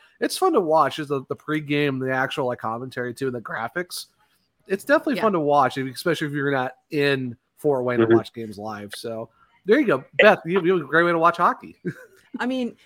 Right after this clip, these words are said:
Speaker 2: here's the thing. I think, I, I'm in Florida. I think the Jacksonville Icemen are playing the Fort Wayne Komets this year, so maybe I need to make a road trip. I think they play in Fort Wayne this year.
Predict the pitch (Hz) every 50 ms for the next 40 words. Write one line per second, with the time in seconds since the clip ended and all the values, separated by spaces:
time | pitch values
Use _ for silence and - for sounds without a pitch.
0 | _ _ - 349 403 392 - 302 - - 349 359 247 165 143 147 - _ _ _
1 | _ _ _ _ _ - - 285 311 - - _ - 226 226 233 330 415 - -
2 | - - _ _ _ _ _ - - 233 - 214 208 226 277 370 - 294 226 196
3 | 175 160 160 165 180 190 196 - - - 220 233 277 277 - 381 381 - 294 269
4 | 269 - - 277 240 240 202 196 208 - - - 233 208 202 196 - - - 220
5 | 190 185 190 208 220 214 220 220 - - 190 - - 190 202 196 202 208 - -
6 | 165 165 185 185 190 - - 247 233 - - 277 294 320 - - 339 294 277 277
7 | 294 320 392 427 453 453 403 403 320 254 220 240 247 - 233 208 196 202 208 202
8 | - - - 160 175 - 226 247 302 311 349 320 - - 240 226 220 - 180 185
9 | 202 190 - 185 175 160 165 160 156 151 135 - - - - - - -